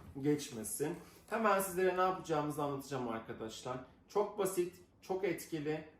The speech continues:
ve yedi saniyede bir, iki, üç, dört, beş, altı, yedi.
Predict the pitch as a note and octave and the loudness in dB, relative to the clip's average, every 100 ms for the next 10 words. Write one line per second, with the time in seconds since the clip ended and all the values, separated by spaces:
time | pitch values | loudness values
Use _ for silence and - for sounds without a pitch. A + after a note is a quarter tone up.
0 | - C3+ C3+ C#3 - F#3 E3 D3+ C3+ B2 | -2 4 4 4 0 2 2 2 0 0
1 | B2+ B2+ B2+ A#2 - - - - - B2 | -4 -6 -10 -12 -12 -12 -12 -14 -12 -6
2 | A#2 A2 - A2+ A2 A#2 B2 - D#3+ B2+ | -6 -6 -8 -8 -8 -8 -8 -8 -4 -4
3 | G#2+ | -4